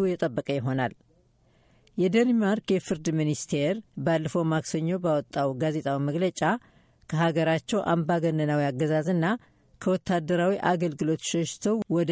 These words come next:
ዴንማርክ የሚመጡት ኤርትራውያን ሁሉ በጅምላ የፖለቲካ ጥገኝነት አይሰጣቸውም። ዴንማርክ ውስጥ ጥገኝነት ለማግኘት የሚፈልጉት ኤርትራውያን በግል የሚገጥማቸው አደጋ መኖሩን ማሳየት አለባቸው ማለቱን ዘ ሎካል የተባለው ጋዜጣ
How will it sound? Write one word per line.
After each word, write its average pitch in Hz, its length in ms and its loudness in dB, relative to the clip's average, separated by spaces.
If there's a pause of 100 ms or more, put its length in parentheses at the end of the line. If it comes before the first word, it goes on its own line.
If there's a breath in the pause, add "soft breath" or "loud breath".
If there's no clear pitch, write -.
(120)
ዴንማርክ 160 500 0
የሚመጡት 151 480 0
ኤርትራውያን 147 540 0
ሁሉ 160 200 -2 (580 soft breath)
በጅምላ 196 420 0
የፖለቲካ 175 600 0
ጥገኝነት 151 640 0
አይሰጣቸውም። 139 800 -2 (460 soft breath)
ዴንማርክ 147 540 0
ውስጥ 202 220 -4
ጥገኝነት 151 600 -2
ለማግኘት 139 480 0
የሚፈልጉት 143 580 -2
ኤርትራውያን 170 540 2 (560 soft breath)
በግል 208 340 2 (300)
የሚገጥማቸው 180 880 2
አደጋ 143 320 0 (120)
መኖሩን 151 500 0
ማሳየት 139 640 -2
አለባቸው 139 600 -2
ማለቱን 165 460 0 (560 soft breath)
ዘ 190 180 2
ሎካል 175 440 0
የተባለው 139 500 0
ጋዜጣ 135 340 -2